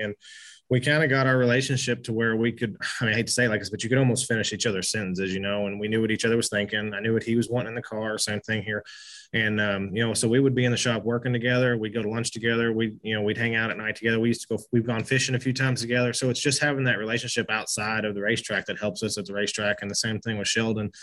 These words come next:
I didn't even know who Sheldon Creed was when I got the phone call to go work with him in arca in two thousand seventeen. Uh, really didn't even know who he was. Um,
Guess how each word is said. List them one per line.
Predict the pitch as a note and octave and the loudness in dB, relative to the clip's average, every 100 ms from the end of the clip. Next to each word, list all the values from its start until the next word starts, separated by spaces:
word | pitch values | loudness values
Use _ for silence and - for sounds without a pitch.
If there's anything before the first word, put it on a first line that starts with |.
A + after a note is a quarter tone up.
| - - - - - | -18 -18 -20 -20 -4
I | B2 | 2
didn't | C#3 C3+ | 4 4
even | A#2+ | 2
know | A#2 | 2
who | A#2+ | 2
Sheldon | - B2 A2+ | 2 2 0
Creed | - A#2+ A2+ | 0 0 2
was | G#2+ G#2 | -2 -2
when | G#2 | -4
I | G2+ | -2
got | G2+ - | -2 -2
the | |
phone | A2+ A2 | -4 -4
call | A2+ G#2 | 0 0
to | G2 | 2
go | G2+ | 2
work | G#2 G#2 G#2+ | 2 0 -2
with | G2+ | -4
him | G#2 G2 | -4 -4
in | F#2+ F#2 | -6 -6
arca | G#2+ G#2 G#2 G2 | -6 -2 0 0
in | F#2 | -2
two | - G#2+ | -2 0
thousand | G2+ G2 | 0 0
seventeen. | G2 G2+ F#2+ G#2+ A2 G#2 - - - - G#2 | -2 -2 -4 -4 -2 -4 -8 -18 -18 -10 -2
Uh, | G#2+ G2+ F2+ - | 2 2 0 -2
really | A2 C#3 B2+ | 2 2 4
didn't | A#2+ | 2
even | A#2+ A#2+ | 0 2
know | B2 | 4
who | B2 | 4
he | A2+ | 2
was. | A#2 B2+ C3 C3 - | 2 2 0 -2 -8
Um, | G#2+ G#2+ G#2 G2 F#2+ | -6 -2 0 -2 -6